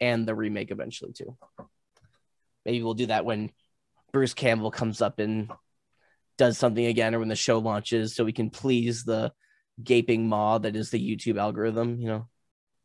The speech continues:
So this is another really bad special effects scene. I think this is really the last bad one.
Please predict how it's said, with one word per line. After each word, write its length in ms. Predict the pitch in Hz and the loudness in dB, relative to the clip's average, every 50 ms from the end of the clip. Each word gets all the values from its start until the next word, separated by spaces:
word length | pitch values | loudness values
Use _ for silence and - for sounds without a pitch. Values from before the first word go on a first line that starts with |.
| _ _ _ _ _ _ _ _ _ _ _ _ _ _ _ _ _ _ _ _ _ _ _ _ _ _ _ _ _ _ _ _ _ _ _ _ _ _ | _ _ _ _ _ _ _ _ _ _ _ _ _ _ _ _ _ _ _ _ _ _ _ _ _ _ _ _ _ _ _ _ _ _ _ _ _ _
So 300 | - - - 147 139 135 | -8 4 6 8 8 8
this 320 | 131 127 151 185 202 - - | 8 10 10 8 8 8 4
is 160 | 165 156 135 | 4 4 6
another 540 | 139 131 127 131 127 131 131 127 127 120 87 | 6 6 6 8 6 6 6 6 4 2 0
really 340 | 110 120 127 127 123 123 123 | -2 0 0 0 2 2 2
bad 380 | 113 110 123 117 113 113 110 113 | 2 4 4 4 4 2 0 -6
special 460 | - - 123 113 104 - - 113 117 | -4 -2 0 0 0 0 -2 -4 -4
effects 300 | 113 - 117 113 - - | 2 2 2 2 2 0
scene. 220 | - 143 139 139 | -2 0 2 4
I 80 | 139 139 | 4 4
think 180 | - 185 175 | 4 2 0
this 140 | 156 143 127 | 0 0 -2
is 140 | 139 123 113 | -4 -4 2
really 200 | 120 131 123 127 | 2 6 6 6
the 120 | 123 117 120 | 4 4 2
last 360 | 135 117 107 107 113 - - _ | 2 4 4 4 2 0 -4 _
bad 240 | - 110 - - - | -4 -4 -4 -4 -6
one. 360 | - - - 65 104 135 123 | -8 -10 -10 -8 -8 -10 -10